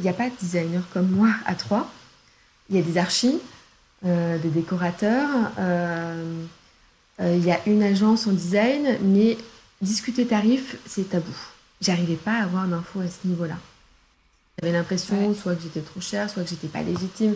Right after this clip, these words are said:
Speaker 1: Discuter, euh, avec des archis purs et durs, euh, ils se disent, « Ouais, les designers, on n'est pas du même niveau. » Donc, enfin, voilà, la discussion, elle est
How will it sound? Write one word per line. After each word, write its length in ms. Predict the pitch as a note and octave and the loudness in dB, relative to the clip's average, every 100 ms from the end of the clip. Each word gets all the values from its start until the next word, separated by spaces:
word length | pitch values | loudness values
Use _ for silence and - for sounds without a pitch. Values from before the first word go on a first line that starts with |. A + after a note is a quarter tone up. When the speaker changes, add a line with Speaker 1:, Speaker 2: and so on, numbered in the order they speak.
| G#3 - - - F#3+ | -2 -18 -20 -18 -8
Speaker 1:
Discuter, 600 | F#3 - G3 G#3+ G#3+ G3 | -6 -2 -2 2 2 4
euh, 200 | F3 E3+ | 2 2
avec 240 | F3 F3+ | 2 2
des 140 | F3+ | 2
archis 400 | F3 F3+ - G#3 G3+ - - - _ | 0 0 -2 -2 -4 -10 -20 -20 _
purs 160 | G3 F#3+ | -2 2
et 80 | F#3+ | 2
durs, 320 | F3+ G#3+ G3 E3+ - | 4 2 2 -2 -2
euh, 520 | E3 E3 D#3 D#3 D#3 | -2 0 -2 -4 -4
ils 40 | D3+ | -6
se 120 | E3 | -4
disent, « 220 | F3 F#3 | -2 0
Ouais, 100 | F3 | 0
les 80 | E3 | 0
designers, 460 | D3+ E3 D#3+ E3+ | -4 -4 -2 0
on 80 | F3 | 0
n'est 100 | E3+ | -2
pas 140 | F3 F3 | -4 -8
du 160 | F#3 | -4
même 100 | F3 | -4
niveau. » 380 | E3+ E3+ F3+ F3+ | -2 -6 -4 -4
Donc, 240 | F3 E3+ - - | -4 -6 -10 -8
enfin, 80 | E3 | -6
voilà, 200 | F3 - | -4 -2
la 180 | E3 G#3 | 2 2
discussion, 520 | B3 - B3 - F#4 | 2 -2 -6 -6 -4
elle 120 | A3+ | 0
est 300 | A#3 C4 A#3+ | 2 2 2